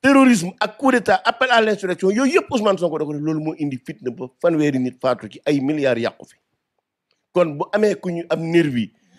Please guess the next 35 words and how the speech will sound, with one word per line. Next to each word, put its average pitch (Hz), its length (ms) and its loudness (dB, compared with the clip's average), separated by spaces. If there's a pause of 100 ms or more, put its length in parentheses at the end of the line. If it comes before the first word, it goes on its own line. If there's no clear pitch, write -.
(220)
bu 180 100 -2
amee 214 220 2
ku 208 100 -6
ñuy 202 160 -2
war 185 120 4
a 175 40 0
yóbbu 170 240 -4
C 165 140 -6
P 143 120 -4
I, 131 120 -8
kenn 240 260 2
nit 208 180 0
la 170 120 0
mooy 165 100 -2
Sénégal, 147 380 -4
duñ 208 120 -6
ko 214 120 -4
yóbbu 180 180 -2
C 185 140 -4
P 156 100 -4
I 156 40 -2
nag, 156 180 -8
fii 165 100 -10
lañ 151 160 0
koy 139 140 -6
attee. 110 300 -10 (1040)
Kon 240 160 -4
encore 208 240 0
une 147 80 -6
fois, 147 120 2
bu 147 140 -6
leen 196 160 -2
ridiculiser 151 540 -4
seen 135 280 2
réew, 139 220 2